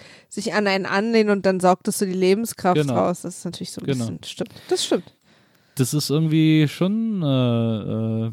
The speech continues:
Speaker 2: schon angsteinflößender als so, oh, ich hab seit dreitausend Jahren meinen Umhang nicht mehr gewaschen. Äh,
Speaker 1: Ich hab
Speaker 2: äh,
Speaker 1: übrigens gestern beim Gucken einmal sehr laut lachen müssen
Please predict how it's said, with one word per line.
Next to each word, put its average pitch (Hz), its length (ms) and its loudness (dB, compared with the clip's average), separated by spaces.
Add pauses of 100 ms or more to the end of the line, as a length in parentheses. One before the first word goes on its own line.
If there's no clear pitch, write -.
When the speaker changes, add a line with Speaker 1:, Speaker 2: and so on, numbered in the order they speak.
(120)
Speaker 2:
schon 180 320 -4
angsteinflößender 113 800 0
als 104 200 0
so, 113 420 2
oh, 110 240 2
ich - 140 0
hab - 140 2
seit 127 200 2
dreitausend 120 440 4
Jahren 123 300 8
meinen 120 160 2
Umhang 147 220 4
nicht 110 100 2
mehr 113 120 2
gewaschen. 107 460 -2 (680)
Äh, 110 500 4
Speaker 1:
Ich - 100 4
hab - 100 6
Speaker 2:
äh, 285 60 4
Speaker 1:
übrigens 277 300 0
gestern 277 380 2
beim 247 180 -2
Gucken - 320 -6
einmal 247 400 2
sehr 214 240 6
laut 214 260 6
lachen 214 320 0
müssen 302 280 -8